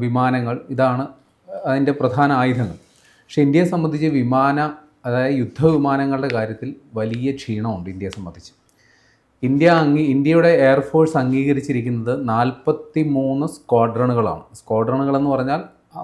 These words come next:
ഒരു സംഘങ്ങൾ. ആ സ-, ആ ഓരോ സംഘത്തിലെ ഏതാണ്ട് ഇരുപത് മുതൽ ഇരു-, ഇരുപത്തിരണ്ട് വരെ വിമാനങ്ങൾ വേണമെന്നുള്ളതാണ്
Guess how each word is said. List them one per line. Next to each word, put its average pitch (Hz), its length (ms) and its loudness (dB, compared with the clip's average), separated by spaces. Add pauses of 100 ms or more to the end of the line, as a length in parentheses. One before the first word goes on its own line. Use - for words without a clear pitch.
ഒരു 147 100 -4 (100)
സംഘങ്ങൾ. 135 420 0 (840)
ആ - 20 4 (100)
സ-, - 120 -8 (100)
ആ - 20 2 (200)
ഓരോ 165 180 6 (100)
സംഘത്തിലെ 156 500 4
ഏതാണ്ട് 147 300 0
ഇരുപത് 143 300 2
മുതൽ 143 240 2
ഇരു-, 131 180 0 (120)
ഇരുപത്തിരണ്ട് 139 580 0
വരെ 143 120 4 (100)
വിമാനങ്ങൾ 127 460 0 (340)
വേണമെന്നുള്ളതാണ് 120 720 0